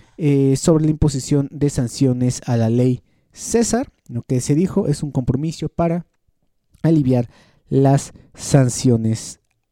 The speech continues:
a Siria. Y para finalizar, en Filipinas, el supertifón Fungwong, una de las tormentas más poderosas del año en Filipinas,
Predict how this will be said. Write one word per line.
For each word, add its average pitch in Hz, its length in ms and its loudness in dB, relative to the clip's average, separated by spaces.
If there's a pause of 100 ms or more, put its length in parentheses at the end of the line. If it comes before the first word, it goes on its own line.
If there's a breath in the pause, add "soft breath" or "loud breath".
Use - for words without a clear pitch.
(120)
a 120 180 -2
Siria. 98 520 -4 (400 soft breath)
Y 143 140 2
para 131 220 0
finalizar, 127 680 -2 (520 soft breath)
en 165 320 2
Filipinas, 143 800 -2
el 123 80 -2
supertifón 120 640 -2
Fungwong, 143 640 -2
una 135 200 -6
de - 20 0
las 135 100 0
tormentas 123 460 -2
más 147 160 -2
poderosas 139 420 0
del 123 120 -2
año 131 180 0
en - 40 -4
Filipinas, 147 640 0